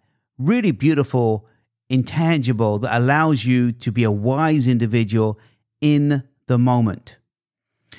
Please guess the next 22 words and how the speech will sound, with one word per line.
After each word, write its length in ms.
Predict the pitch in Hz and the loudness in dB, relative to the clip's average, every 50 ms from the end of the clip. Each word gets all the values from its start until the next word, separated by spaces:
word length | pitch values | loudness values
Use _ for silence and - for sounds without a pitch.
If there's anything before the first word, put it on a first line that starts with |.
| - _ | -20 _
So 160 | - - - | -8 -4 -2
you're 180 | 147 135 135 131 | 0 2 2 4
not 460 | 131 135 139 139 135 135 - - - _ _ _ _ _ _ _ _ - _ - | 4 2 2 2 0 -2 -6 -12 -20 _ _ _ _ _ _ _ _ -20 _ -6
reacting, 880 | 104 117 160 196 196 175 143 123 107 - - - 113 110 110 110 110 - _ _ _ _ _ _ _ _ _ _ - | 0 2 2 2 2 2 0 -2 -6 -6 -4 -4 -2 -2 0 -2 -4 -6 _ _ _ _ _ _ _ _ _ _ 0
you 180 | 135 139 147 147 | 0 2 2 2
are 100 | 135 123 | 0 0
consistently 1120 | - - 151 135 127 - - 156 131 113 - - 139 - - 107 120 120 113 107 113 - _ _ _ - | -2 -2 -2 -2 -2 -2 -2 -2 -2 -2 -2 -4 -6 -6 -4 -6 -4 -4 -4 -4 -6 -10 _ _ _ -4
acting. 640 | - 165 180 180 - - - - 95 69 - - - _ _ _ _ _ _ _ _ _ _ _ _ _ - | -2 -2 -2 -2 -4 -10 -10 -8 -8 -8 -10 -18 -20 _ _ _ _ _ _ _ _ _ _ _ _ _ -4
And 160 | 151 151 147 | -2 0 0
that 240 | 135 202 214 233 - - | 0 0 -2 -2 -4 -4
is 420 | - 170 165 160 160 156 147 127 - _ _ | -2 0 0 2 2 0 0 -4 -8 _ _
the 80 | - 139 | -6 -4
definition 720 | 120 156 156 - - - 131 131 131 120 - - 135 131 - | -2 -2 -2 -2 -2 -2 0 0 -2 -2 -4 -4 -4 -4 -2
I 200 | - 127 131 127 | 0 0 0 2
like 360 | 127 123 120 117 117 - - | 2 2 0 0 -2 -4 -8
to 440 | - - 131 120 113 113 110 110 104 _ _ _ _ _ _ _ - | -8 -4 -2 -2 0 0 -2 -2 -4 _ _ _ _ _ _ _ -16
apply 440 | - - - - 175 185 202 214 190 | -16 -14 -6 -2 0 0 2 0 0
to 140 | - - 127 | -2 -2 -2
wisdom. 480 | 117 113 107 95 - 85 87 - 95 _ _ _ _ _ _ _ _ _ _ _ _ _ _ _ _ _ _ _ _ - | 0 0 -2 -4 -6 -10 -12 -14 -16 _ _ _ _ _ _ _ _ _ _ _ _ _ _ _ _ _ _ _ _ -4
Act, 480 | 165 170 139 113 - - - - - _ _ - 127 | -4 -2 -4 -6 -10 -14 -18 -18 -18 _ _ -10 -2
don't 320 | 113 131 127 123 120 113 | 0 0 0 0 -2 -2
react. 560 | 101 127 135 123 110 98 92 - - - - | 0 0 0 0 0 -2 -6 -10 -14 -18 -20